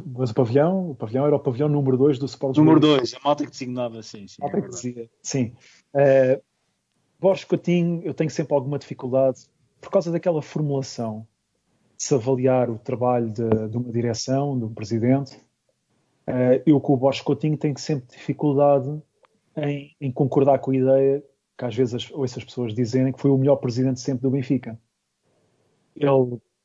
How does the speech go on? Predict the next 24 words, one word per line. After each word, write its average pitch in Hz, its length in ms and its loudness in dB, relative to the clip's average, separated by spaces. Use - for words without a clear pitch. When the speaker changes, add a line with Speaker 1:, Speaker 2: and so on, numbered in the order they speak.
Speaker 1:
não, 135 300 0
não 135 120 -2
está 143 220 0
em 135 60 2
questão 139 240 -2
que - 60 -8
não 135 100 -2
tenha 131 220 0
sido 131 260 -2
um, 127 360 -2
um 127 40 0
ótimo 127 280 0
presidente. 123 540 -2
O 127 40 -6
Benfica 131 340 2
ganhou 127 320 2
muito 127 580 -2
a 135 40 -4
nível 131 240 0
nacional 127 800 0
com 117 280 -2
o 107 120 -6
Borges - 160 -20
Coutinho. 135 420 -4